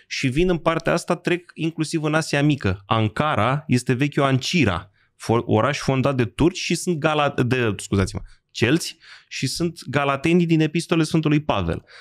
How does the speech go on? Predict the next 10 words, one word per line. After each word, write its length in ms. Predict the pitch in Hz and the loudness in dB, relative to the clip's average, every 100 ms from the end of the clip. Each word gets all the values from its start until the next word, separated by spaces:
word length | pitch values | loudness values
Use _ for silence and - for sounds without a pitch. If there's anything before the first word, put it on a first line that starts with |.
| - | -10
În 120 | - 123 | 0 0
zona 300 | 135 180 165 | 2 0 2
noastră 280 | 196 - | 0 0
ajung 280 | 170 151 180 | 0 2 2
două 260 | 151 180 165 | 4 4 4
triburi 380 | 165 135 104 98 | 2 2 0 0
centrale, 460 | 95 - 135 160 | -2 -2 0 2
boii 920 | 123 107 135 127 147 165 107 117 151 _ _ _ _ | 2 2 4 4 2 2 2 2 0 _ _ _ _
și 180 | - 147 | -12 -10
tauriștii. 880 | - 151 156 165 143 - 82 80 | -2 2 4 2 0 -4 -6 -8